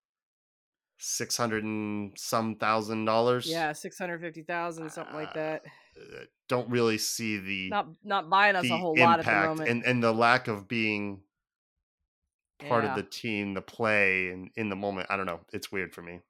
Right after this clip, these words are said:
Speaker 1: and I,
Speaker 2: I
Speaker 1: I
Speaker 2: hear ya.
Speaker 1: haven't seen his value quite yet. Uh, number three.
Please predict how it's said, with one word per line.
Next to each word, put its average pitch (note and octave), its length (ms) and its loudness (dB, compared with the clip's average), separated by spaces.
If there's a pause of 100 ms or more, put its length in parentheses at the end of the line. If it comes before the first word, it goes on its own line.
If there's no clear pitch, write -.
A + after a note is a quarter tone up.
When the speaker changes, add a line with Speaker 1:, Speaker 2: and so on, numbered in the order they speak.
Speaker 1:
and F2+ 140 -18
I, F#2 40 -12
Speaker 2:
I F#2 220 -6
Speaker 1:
I B3 40 0
Speaker 2:
hear G3+ 160 -2
ya. G3+ 60 -8 (100)
Speaker 1:
haven't G#2+ 400 -2 (400)
seen G#2 260 -6
his G2 160 -8
value F2+ 420 -2
quite - 220 -14
yet. - 140 -20 (1300)
Uh, A#2+ 200 4
number C#3+ 240 -2
three. C#3+ 480 -2